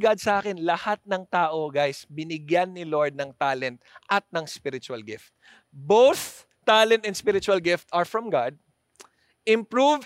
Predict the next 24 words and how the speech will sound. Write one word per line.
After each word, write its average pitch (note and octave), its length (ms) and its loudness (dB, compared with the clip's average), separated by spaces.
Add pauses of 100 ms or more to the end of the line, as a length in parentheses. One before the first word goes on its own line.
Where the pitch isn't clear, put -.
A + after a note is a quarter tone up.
in A#3 160 0
effectiveness G#3 1300 0
with F#3+ 300 4
use G#3 420 -4
pag G3+ 160 -2
ginagamit F3 640 0
mo. C3+ 300 -8 (200)
Actually, A3+ 320 -2
pag B3+ 160 -4
hindi A3 160 -4
mo A3 80 -6
ginagamit G3 480 0
yung F#3+ 160 -8
talent E3+ 240 0
mo, G#3 160 -4
ano G3 80 -6
nangyayari? D#3 480 -4 (400)
Kunyari, C4+ 400 4
magaling G3+ 320 0
ka G#3+ 80 -4
kumanta, G3+ 480 -4 (320)
hindi F#3+ 160 -6
ka G#3 160 2
kumakanta. E3+ 560 -2